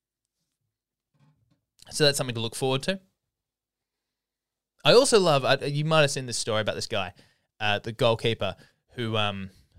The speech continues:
the Peruvian goalkeeper had written on his water ball,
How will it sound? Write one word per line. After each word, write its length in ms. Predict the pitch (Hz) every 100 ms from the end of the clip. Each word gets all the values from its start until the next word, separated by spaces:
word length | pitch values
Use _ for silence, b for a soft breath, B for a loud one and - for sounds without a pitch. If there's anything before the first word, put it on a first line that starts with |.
| _ _ _ _ _
the 300 | 123 127 120
Peruvian 520 | 110 156 175 202 165 139
goalkeeper 540 | 127 113 117 110 110 b b b
had 240 | 135 117
written 220 | 135 143 143
on 120 | 113
his 160 | 120
water 260 | 107 117 117
ball, 500 | 104 107 101 - -